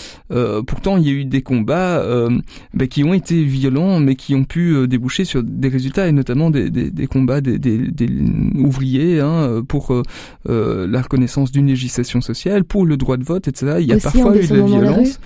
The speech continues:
Speaker 2: rue.
Speaker 1: Et il y a eu une, voilà, une, vraiment des gens qui sont descendus de la rue, parfois de manière violente,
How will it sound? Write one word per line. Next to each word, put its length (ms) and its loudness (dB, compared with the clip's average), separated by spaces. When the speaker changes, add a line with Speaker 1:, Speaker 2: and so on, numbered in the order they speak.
Speaker 2:
rue. 80 -4
Speaker 1:
Et 60 2
il 140 -2
y 60 2
a 60 0
eu 140 0
une, 360 2
voilà, 300 -2
une, 560 0
vraiment 240 0
des 80 0
gens 160 0
qui 180 -6
sont 180 -2
descendus 380 -2
de 60 -4
la 180 0
rue, 220 0
parfois 320 -4
de 60 4
manière 340 0
violente, 380 0